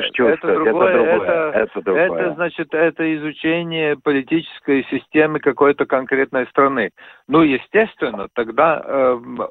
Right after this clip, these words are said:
Speaker 2: очень желательно, чтобы была возможность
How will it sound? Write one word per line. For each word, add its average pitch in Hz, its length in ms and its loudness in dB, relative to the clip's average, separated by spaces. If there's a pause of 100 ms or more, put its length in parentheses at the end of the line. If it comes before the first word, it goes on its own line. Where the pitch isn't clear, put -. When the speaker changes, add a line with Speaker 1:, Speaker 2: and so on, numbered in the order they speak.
Speaker 2:
очень 139 420 -4
желательно, 104 880 -2
чтобы 117 720 0 (340)
была 143 460 2
возможность 139 720 -2